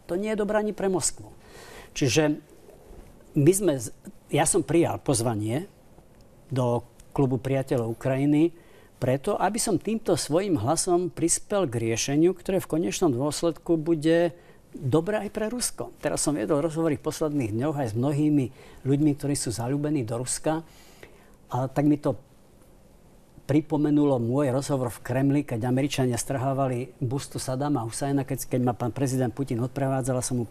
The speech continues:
sa ho opýtal, keď, že či vie, kedy ako politik som najpokojnejší, najspokojnejší, že tak po rusky sme sa rozprávali. Mi povedal, že aby som povedal kedy. Tak som mu povedal, že vtedy, keď americk-, keď vidím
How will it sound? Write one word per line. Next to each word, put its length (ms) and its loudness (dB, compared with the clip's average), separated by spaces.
sa 160 -4
ho 160 0
opýtal, 340 -4
keď, 220 -6
že 160 0
či 160 -2
vie, 160 0
kedy 240 -2
ako 240 -2
politik 560 -2
som 240 -4
najpokojnejší, 800 0
najspokojnejší, 720 -6
že 240 -4
tak 160 -10
po 160 2
rusky 240 -4
sme 160 0
sa 160 -2
rozprávali. 560 -6
Mi 80 2
povedal, 320 -2
že 160 0
aby 120 -4
som 200 0
povedal 400 0
kedy. 240 -12
Tak 160 -2
som 160 0
mu 80 2
povedal, 240 2
že 160 -4
vtedy, 240 0
keď 240 0
americk-, 480 -4
keď 80 -2
vidím 480 0